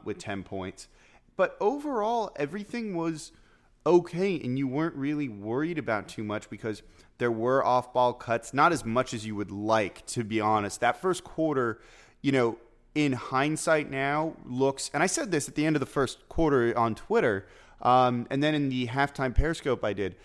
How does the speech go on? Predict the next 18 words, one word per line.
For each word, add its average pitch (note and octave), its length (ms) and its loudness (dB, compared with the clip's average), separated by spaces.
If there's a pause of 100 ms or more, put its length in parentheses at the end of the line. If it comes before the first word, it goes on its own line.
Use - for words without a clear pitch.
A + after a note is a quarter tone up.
(220)
six - 220 -2
of G3 120 -2
nine C3+ 440 6
shooting C#3 320 -2
from A2 200 -4
deep A2+ 200 -4
is G2 100 -12
gonna A2 120 0
make A2 220 -2
your A2 100 0
offense G#2 320 0
look G2+ 160 -10
better G2 200 0
than F#2 120 -2
it F2+ 100 -4
actually F2 520 -4
is. - 260 -6 (140)
And A2+ 440 -4